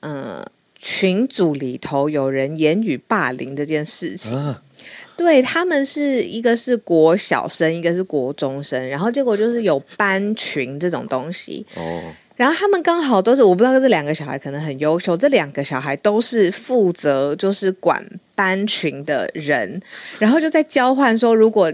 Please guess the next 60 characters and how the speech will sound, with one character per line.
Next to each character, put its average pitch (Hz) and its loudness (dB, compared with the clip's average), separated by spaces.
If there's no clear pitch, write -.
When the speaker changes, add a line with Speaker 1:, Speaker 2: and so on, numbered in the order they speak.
Speaker 1:
里 170 0
面 214 2
有 156 4
言 156 0
语 156 -4
霸 185 -2
凌 147 -4
的 139 -4
人， 139 -6
他 202 -2
们 175 -2
是 180 -4
怎 180 -6
么 - -12
处 135 -8
理 - -12
的。 - -8
然 160 -2
后 190 2
就 214 2
说 247 0
不 285 -2
能 233 4
直 233 2
接 269 4
封 277 2
锁 220 2
啊， 208 0
不 285 -2
能 240 0
直 233 -4
接 247 2
退 262 0
群 190 -6
啊， 202 -4
这 226 -4
样 240 -2
子 202 -2
会 247 0
被 240 -2
老 175 -2
师 202 -2
还 220 -2
有 190 0
被 214 -2
他 214 -4
的 185 0
那 196 -2
个 185 -4
妈 175 -6
妈 175 -2
骂 196 -2
啊， 160 -4
什 180 -6
么 - -10
什 170 -10
么， 180 -4
他 247 0
们 269 0
就 277 -4